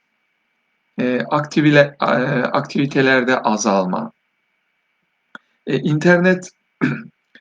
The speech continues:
arkadaşları dışında bir izolasyon. Bakın, e, o kadar hasret kalıyoruz ki değerlerimiz konusunda,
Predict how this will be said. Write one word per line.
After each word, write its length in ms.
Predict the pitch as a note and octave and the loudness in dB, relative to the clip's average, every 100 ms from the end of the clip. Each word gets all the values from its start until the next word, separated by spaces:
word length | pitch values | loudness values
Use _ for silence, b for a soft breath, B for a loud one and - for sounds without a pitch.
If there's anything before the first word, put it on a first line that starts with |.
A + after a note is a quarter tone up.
| _ - | _ -4
arkadaşları 680 | C3 C3 C#3+ C#3+ - D#3+ E3+ | -2 0 0 0 2 0 2
dışında 560 | D3 D3+ C#3+ F3+ F3+ _ _ - | 0 0 2 0 0 _ _ -6
bir 160 | F#3+ F#3 - | -4 -4 -4
izolasyon. 760 | D3 D3+ C3+ G#2+ - - - _ _ _ _ _ _ _ _ _ _ _ - | 2 4 4 2 -4 -12 -14 _ _ _ _ _ _ _ _ _ _ _ -2
Bakın, 460 | E3+ E3+ D3+ - - _ _ _ _ - | 0 4 2 0 -16 _ _ _ _ -8
e, 220 | G2 - D2+ - - | -6 -6 -8 -10 -6
o 80 | |
kadar 280 | - F#3 G3+ | -2 0 -2
hasret 640 | D3+ B2+ - C3 A#2+ - - _ _ _ - | -4 -8 -4 -4 -4 -10 -20 _ _ _ -6
kalıyoruz 600 | B2 B2+ B2+ E3 F#3 - | -2 0 0 0 -4 -8
ki 240 | G#2 - - | -8 -8 -4
değerlerimiz 680 | A#2 A#2+ A#2 A#2+ B2 B2 - | -2 0 2 0 0 -6 -8
konusunda, 720 | A2+ G#2+ - A2 G2+ A2 | -10 -10 -12 -10 -6 -8